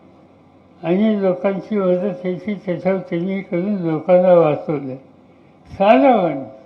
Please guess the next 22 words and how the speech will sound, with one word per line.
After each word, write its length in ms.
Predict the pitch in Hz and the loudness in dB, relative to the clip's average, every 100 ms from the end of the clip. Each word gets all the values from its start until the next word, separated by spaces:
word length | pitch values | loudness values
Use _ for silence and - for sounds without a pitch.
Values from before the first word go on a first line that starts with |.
| _ - _ - _ _ - _ - | _ -20 _ -20 _ _ -20 _ -8
आम्ही 220 | 175 196 - | -6 -6 -4
त्याला 260 | 208 214 | -2 0
उभा 260 | 190 180 214 | 0 2 0
केला. 440 | 180 143 127 139 160 _ _ _ _ _ _ - _ | 0 -8 -10 -14 -20 _ _ _ _ _ _ -20 _
त्याच्यावर 480 | 196 180 226 220 208 | -6 -4 -2 -2 0
एक 220 | 220 220 | 0 0
ओझे 360 | 208 208 202 262 | -2 -4 0 2
होते, 440 | 226 175 135 - - - _ _ _ _ _ _ _ _ _ | 2 0 -8 -12 -16 -20 _ _ _ _ _ _ _ _ _
साखर 340 | 180 170 208 202 | 0 0 0 -4
कारखान्याचे 840 | 190 196 190 196 196 196 - 196 | -2 -2 0 -4 -4 -6 -8 -10
चेअरमन, 560 | - 185 185 185 190 202 | -6 -4 -2 0 -2 0
आणखीन 380 | 170 - 202 | -4 -4 -6
काय 240 | 190 185 180 | 0 2 2
काय 280 | 180 180 180 | 6 4 6
जाऊन 300 | 180 175 139 | 6 4 0
बसतात. 320 | 135 - 143 - - - - - - - - - - - - | -4 -6 -12 -14 -20 -20 -20 -20 -20 -20 -20 -20 -20 -20 -16
तर 240 | 180 - 165 - | -14 -12 -8 2
त्या 220 | 202 202 | 4 4
सगळ्या 440 | - 175 190 240 | 0 0 2 2
गोष्टीमध्ये 840 | 208 202 - 180 160 147 139 180 190 - _ _ _ _ _ _ _ | 2 0 -2 -4 -4 -2 -2 -4 -10 -20 _ _ _ _ _ _ _
त्या 180 | 233 233 | -2 -2
साध्या 520 | - 202 202 214 247 | 0 0 0 0 -2